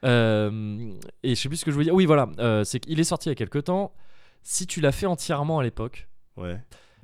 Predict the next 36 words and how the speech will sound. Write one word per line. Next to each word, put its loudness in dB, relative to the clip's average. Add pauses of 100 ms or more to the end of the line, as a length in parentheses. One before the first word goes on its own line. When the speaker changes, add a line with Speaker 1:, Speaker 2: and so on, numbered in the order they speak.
(260)
Speaker 1:
t'as -2
pas 0
grand-chose -4
de -2
plus -6
aujourd'hui -2 (420)
en -2
termes 2
Speaker 2:
Mm. 2
Speaker 1:
narratifs. 0
Il -4
y 6
a 6
une 0
fin -4
qui -6
a 0
été -4
un -2
peu -4
modifiée. -4 (840)
Euh, -2
bah, -6
notamment 0
cette, -8
enfin, -6
c-, -6
Speaker 2:
Ouais. 2
Speaker 1:
ce -2
principe -2
de 0
fin 0
que -10
je -10
trouve -4
excellent. -6